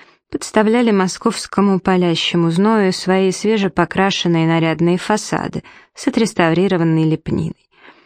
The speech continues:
На что Володя с презрением и негодованием сказал: "Новодел, смотреть противно.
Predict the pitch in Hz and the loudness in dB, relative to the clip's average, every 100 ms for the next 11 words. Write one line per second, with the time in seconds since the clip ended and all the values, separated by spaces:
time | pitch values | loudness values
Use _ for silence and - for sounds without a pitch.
0 | _ - 247 - 254 202 240 196 180 - | _ -6 -4 0 2 2 2 0 -2 -2
1 | 170 156 175 214 196 180 160 156 156 156 | 0 2 2 4 2 2 2 2 2 0
2 | 151 151 156 151 151 151 - 180 151 - | 0 0 0 0 -2 -4 -4 -4 -4 -8
3 | - _ _ - _ _ _ 254 262 214 | -12 _ _ -20 _ _ _ -2 2 2
4 | 180 220 220 - 165 156 185 175 - 139 | 2 2 0 -2 -2 0 -2 -2 -4 -4
5 | - - 156 | -6 -10 -10